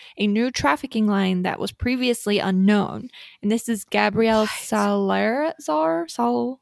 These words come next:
Speaker 1: Salazar. And basically, he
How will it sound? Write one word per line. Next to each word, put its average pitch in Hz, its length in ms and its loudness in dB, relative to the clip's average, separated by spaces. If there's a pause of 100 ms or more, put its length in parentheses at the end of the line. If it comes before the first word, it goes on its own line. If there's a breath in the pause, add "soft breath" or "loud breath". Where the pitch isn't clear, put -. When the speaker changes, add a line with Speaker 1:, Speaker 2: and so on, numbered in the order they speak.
Speaker 1:
Salazar. 277 720 0 (440 loud breath)
And 226 520 2 (300)
basically, 220 640 -2
he 220 460 -2